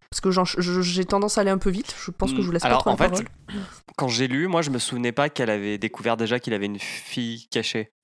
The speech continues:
Speaker 2: C'est
Speaker 1: C'est le, c'est le tout début.
Speaker 2: c'est, c'est juste
Speaker 1: Le
Speaker 2: que... Euh, donc, euh, Norcross, euh, putain, comment il
Speaker 1: Mhm.
Speaker 2: s'appelle, euh
Speaker 1: Clint.
Speaker 2: Clint, merci. Il a, lui, il est en train un peu de mal vivre, euh, le fait de vieillir,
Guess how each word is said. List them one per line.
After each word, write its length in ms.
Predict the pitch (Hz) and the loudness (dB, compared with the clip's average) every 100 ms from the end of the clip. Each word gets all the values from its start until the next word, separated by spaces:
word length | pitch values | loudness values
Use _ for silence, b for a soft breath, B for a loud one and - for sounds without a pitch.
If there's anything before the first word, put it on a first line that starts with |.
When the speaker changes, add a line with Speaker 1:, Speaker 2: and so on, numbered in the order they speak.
| B _ | B _
Speaker 2:
C'est 300 | - 110 101 | -4 -2 0
Speaker 1:
C'est 140 | 101 202 | 2 4
le, 420 | 214 214 214 202 | 4 4 2 0
c'est 200 | - - | -2 2
le 120 | 202 202 | 2 2
tout 180 | - | 2
début. 420 | 302 214 180 - - - | 0 0 -4 -8 -12 -8
Speaker 2:
c'est, 220 | - - | -6 -4
c'est 180 | - 127 | -4 -2
juste 280 | 117 190 185 | 0 0 2
Speaker 1:
Le 60 | |
Speaker 2:
que... 60 | 175 113 101 95 95 50 - - - | 2 2 0 -2 -4 -6 -6 -10 -10
Euh, 120 | - - - - - | -10 -8 -8 -8 -10
donc, 300 | 104 104 - | -8 -8 -4
euh, 140 | 107 95 | -2 2
Norcross, 760 | 101 104 - - 135 - - - - | 2 0 0 0 0 -2 -6 -12 -10
euh, 120 | 92 | -10
putain, 220 | - 98 | -6 -6
comment 140 | - 98 | -2 -2
il 40 | |
Speaker 1:
Mhm. 40 | 208 | -2
Speaker 2:
s'appelle, 300 | 104 101 98 | -4 -4 -6
euh 180 | 98 95 92 | -8 -12 -4
Speaker 1:
Clint. 240 | - 107 101 - - _ | 2 2 0 -8 -14 _
Speaker 2:
Clint, 180 | - 113 - - | -6 -6 -6 -10
merci. 280 | 104 - 92 - B B B _ _ _ - | -10 -10 -14 -18 B B B _ _ _ -4
Il 140 | 123 | 4
a, 280 | 113 107 107 - | 6 6 2 0
lui, 520 | 123 135 123 107 113 | -2 0 -2 -2 -2
il 60 | 110 | 2
est 40 | |
en 80 | 110 | 2
train 160 | 110 113 | 2 0
un 80 | |
peu 180 | 113 135 | 2 -2
de 160 | 117 107 | 0 0
mal 340 | 110 117 113 | 2 2 0
vivre, 420 | 107 117 117 104 98 | -4 -6 -6 -4 -2
euh, 420 | 92 90 90 90 | 0 0 -2 -4
le 100 | 92 | -8
fait 240 | - 104 | -8 -8
de 100 | 101 | -8
vieillir, 580 | 92 98 107 190 113 | -4 -4 -2 -2 -4